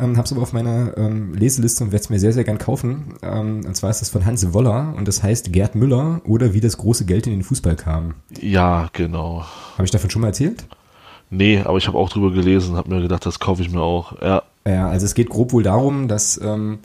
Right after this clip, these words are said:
Speaker 1: also es geht grob wohl darum, wie der F C Bayern einfach zum F C Bayern wurde, wie die groß wurden und wie da eben auch bestimmte, ähm, naja,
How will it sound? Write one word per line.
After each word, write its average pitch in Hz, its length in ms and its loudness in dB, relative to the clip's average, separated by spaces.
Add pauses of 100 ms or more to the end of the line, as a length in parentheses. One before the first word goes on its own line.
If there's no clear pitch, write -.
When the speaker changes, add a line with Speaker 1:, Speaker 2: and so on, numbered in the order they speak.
(520)
Speaker 1:
also 101 140 0
es 82 60 -2
geht 113 280 -2
grob 110 220 -2
wohl 117 80 4
darum, 107 260 0
wie 104 60 2
der 101 120 2
F 98 100 -6
C 95 80 -2
Bayern 95 240 2
einfach 95 200 -2
zum 95 160 -4
F - 80 -4
C - 80 -4
Bayern 90 260 0
wurde, 82 200 0
wie 85 80 0
die 90 60 2
groß 87 280 0
wurden 117 320 0
und 95 280 -2
wie 98 80 0
da 95 80 2
eben 92 220 0
auch 98 240 0
bestimmte, 92 680 0
ähm, 87 460 -2
naja, 87 440 2